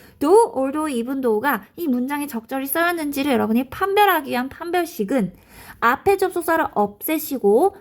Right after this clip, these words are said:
중간에다가 벗을 넣어서 해석을 한번 해보십니다. 그러면 대조의 뜻이 통한다라고 하면 although, do 자리가 맞다라고 이해하시면 됩니다.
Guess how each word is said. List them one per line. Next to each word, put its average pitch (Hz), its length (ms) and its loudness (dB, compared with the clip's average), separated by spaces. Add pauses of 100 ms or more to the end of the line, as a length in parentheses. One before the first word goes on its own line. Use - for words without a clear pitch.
중간에다가 262 920 -2
벗을 302 540 0
넣어서 214 460 0 (200)
해석을 302 280 -6
한번 208 240 -4
해보십니다. 226 560 -6 (260)
그러면 330 460 2
대조의 359 340 0
뜻이 320 260 -8
통한다라고 262 760 0
하면 226 440 2 (320)
although, 262 340 2
do 240 200 0
자리가 220 400 0 (220)
맞다라고 214 960 -2
이해하시면 208 480 -4
됩니다. 190 300 -8